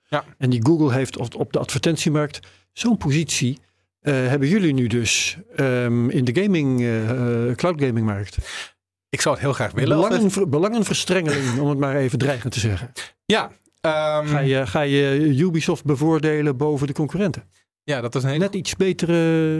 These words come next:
Speaker 1: Dat is een hele
Speaker 2: iets lagere latency?
Speaker 1: Dat is een hele goede, goede vraag. En eigenlijk het eerste wat we werden, eh, te horen kregen toen we werden overgenomen, zegt, "Als zo'n situatie ooit zou spelen dat je moet kiezen tussen interne business en externe business, moet je externe business altijd voor laten gaan." En dat is ook wat
Speaker 2: Wie zei dat?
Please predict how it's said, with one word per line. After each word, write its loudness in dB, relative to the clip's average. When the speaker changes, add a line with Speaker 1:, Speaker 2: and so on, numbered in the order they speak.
Speaker 1:
Dat -4
is 0
een -4
hele -2
Speaker 2:
iets -4
lagere 0
latency? -2
Speaker 1:
Dat -8
is -4
een -2
hele -2
goede, 0
goede 0
vraag. -2
En -10
eigenlijk -2
het -6
eerste 0
wat -2
we 2
werden, -2
eh, -2
te -4
horen 2
kregen -2
toen 0
we 0
werden -2
overgenomen, -2
zegt, -8
"Als 0
zo'n -2
situatie -2
ooit 2
zou 0
spelen 0
dat -4
je -4
moet -8
kiezen 2
tussen -4
interne 2
business -2
en -4
externe -2
business, 0
moet -2
je -8
externe -4
business -4
altijd -8
voor -14
laten -16
gaan." -20
En 4
dat 4
is -4
ook 4
wat 4
Speaker 2:
Wie 6
zei 4
dat? -2